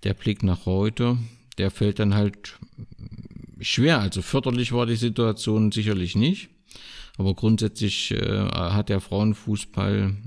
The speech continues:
aktuell sehr, sehr große Probleme, weil dieses vermeintliche Sommermärchen tatsächlich so nicht stattgefunden hat und wir eine extrem abnehmende Zahl haben in der Zwischenzeit. Deswegen das alles auf die Wende zu schieben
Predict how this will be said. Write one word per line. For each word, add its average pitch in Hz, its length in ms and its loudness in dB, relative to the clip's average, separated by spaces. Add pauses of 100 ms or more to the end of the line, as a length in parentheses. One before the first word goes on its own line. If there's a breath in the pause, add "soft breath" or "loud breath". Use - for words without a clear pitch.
(120)
aktuell 101 520 -2
sehr, 104 160 2
sehr 98 120 2
große 110 380 0
Probleme, 117 640 -2
weil 101 260 2 (920 loud breath)
dieses 90 240 0
vermeintliche 95 600 2
Sommermärchen 101 640 2
tatsächlich 98 400 -2
so 104 160 0
nicht 101 160 2
stattgefunden - 840 -2
hat 123 220 0
und 95 280 -2
wir 98 100 2
eine 98 320 2
extrem - 640 0
abnehmende 98 580 0
Zahl 107 360 0
haben 110 280 0
in 120 60 0
der 117 120 -2
Zwischenzeit. - 680 -4 (1200 loud breath)
Deswegen 101 440 2
das 104 180 0
alles 104 260 0
auf 92 120 -4
die 95 140 0
Wende 107 240 4
zu 107 160 0
schieben 101 1000 2